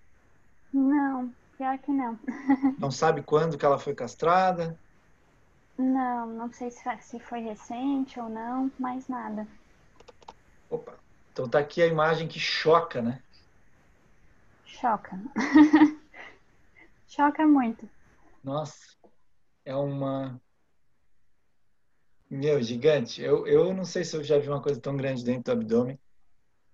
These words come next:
Speaker 2: É, nessa lateral, não sei se é bexiga, se é rim, se é, sei lá.
Speaker 1: É, parece que tá ensomando alguma coisa ali, né?
Speaker 2: É.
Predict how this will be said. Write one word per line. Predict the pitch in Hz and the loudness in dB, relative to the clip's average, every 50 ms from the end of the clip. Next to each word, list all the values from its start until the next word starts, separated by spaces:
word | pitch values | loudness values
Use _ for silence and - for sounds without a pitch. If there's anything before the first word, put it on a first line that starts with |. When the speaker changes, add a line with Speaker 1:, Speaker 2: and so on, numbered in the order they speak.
| _ _ _ _ _ _ _ - | _ _ _ _ _ _ _ -4
Speaker 2:
É, | 131 131 127 127 123 123 | 0 2 4 4 4 4
nessa | 123 127 143 156 156 - 165 | 4 4 4 4 6 6 6
lateral, | 156 147 147 - 151 143 143 143 | 6 6 6 6 6 6 6 6
não | 139 | 4
sei | 127 - - 147 143 131 | 0 -4 -2 -2 -2 0
se | - - 139 | 0 -2 -2
é | 120 | -2
bexiga, | 110 110 110 - - - 151 170 180 156 156 151 143 139 | -2 -4 -6 -6 -4 -4 -4 -4 -2 0 4 4 4 4
se | - - - - | 2 -4 -12 -12
é | 117 107 104 - - - | -12 -12 -12 -12 -10 -6
rim, | 131 147 165 170 165 165 160 143 | -4 -4 -4 -4 -4 -4 -6 -8
se | 143 - - 113 | -8 -10 -10 -8
é, | 110 104 104 - - _ _ _ _ _ _ _ _ _ _ _ _ _ _ _ - | -8 -6 -8 -10 -10 _ _ _ _ _ _ _ _ _ _ _ _ _ _ _ -4
sei | - 135 | -2 -2
lá. | - - 233 233 233 | -2 -2 -6 -10 -12
Speaker 1:
É, | 226 226 220 - - - _ _ | -12 -14 -16 -18 -20 -20 _ _
parece | - 254 247 254 247 - | -6 -4 -4 -4 -6 -6
que | - - | -6 -4
tá | 262 | -2
ensomando | 262 262 - - 262 240 226 220 226 254 285 294 262 226 | -2 -2 -2 -2 -2 -2 0 0 2 4 6 6 6 6
alguma | 220 220 226 226 220 226 | 2 -2 -2 -4 -4 -6
coisa | 220 - - 214 233 262 262 262 233 | -6 -10 -14 -12 -10 -8 -8 -8 -10
ali, | 220 214 208 233 262 | -12 -12 -10 -6 -4
né? | 269 254 233 240 262 262 - - _ _ _ _ - | -4 -4 -4 -4 -8 -10 -12 -14 _ _ _ _ -6
Speaker 2:
É. | 131 123 120 113 - | -2 -2 -2 -2 -4